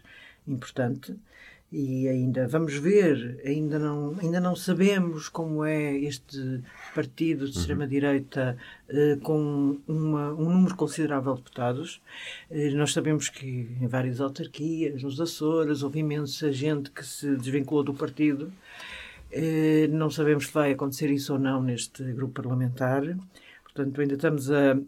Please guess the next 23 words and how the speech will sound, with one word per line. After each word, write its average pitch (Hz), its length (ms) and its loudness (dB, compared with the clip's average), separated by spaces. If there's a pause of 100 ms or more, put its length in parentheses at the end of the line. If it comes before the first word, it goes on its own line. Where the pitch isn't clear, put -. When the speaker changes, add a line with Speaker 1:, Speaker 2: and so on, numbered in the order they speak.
Speaker 1:
agora 151 520 6
é 151 300 0
a 175 40 -6
verdadeira, 135 960 2
até 175 160 2
aqui 151 500 -2 (380)
o, 131 440 -4 (1080)
o 120 60 -12
Chega 143 600 0
era 143 200 2
um 135 80 -2
partido 143 400 -4
unipessoal. - 560 -6 (260)
Parecia 135 440 -4
ser 123 340 -12
um 123 80 -6
partido 123 280 -6
unipessoal. 113 440 -6 (400)
Agora 196 280 2
vai 165 140 0
deixar 143 320 2
de - 120 -12
ser. - 280 -10